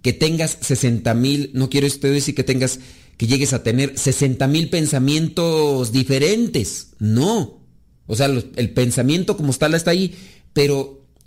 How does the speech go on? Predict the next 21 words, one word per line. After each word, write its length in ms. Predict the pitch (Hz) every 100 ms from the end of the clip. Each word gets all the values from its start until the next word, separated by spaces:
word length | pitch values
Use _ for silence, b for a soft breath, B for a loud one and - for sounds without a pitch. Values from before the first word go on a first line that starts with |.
| _
un 340 | 226 233 233 226
noventa 840 | 170 156 151 156 220 247 - 185 175
por 160 | 147
ciento 720 | 143 214 233 226 220 214 - - -
es 300 | 165 170 -
algo 400 | 151 165 170 175
que 80 | 135
se 100 | 120
repite, 360 | 107 139 -
se 140 | 107 104
repite, 360 | 101 135 -
se 120 | 104 101
repite, 340 | 95 139 107
se 120 | 101
repite, 340 | 101 135 131 101
se 120 | 98
repite, 360 | 90 139 -
se 120 | 107 101
repite. 320 | 98 135 104
O 60 |
sea, 280 | 107 151 123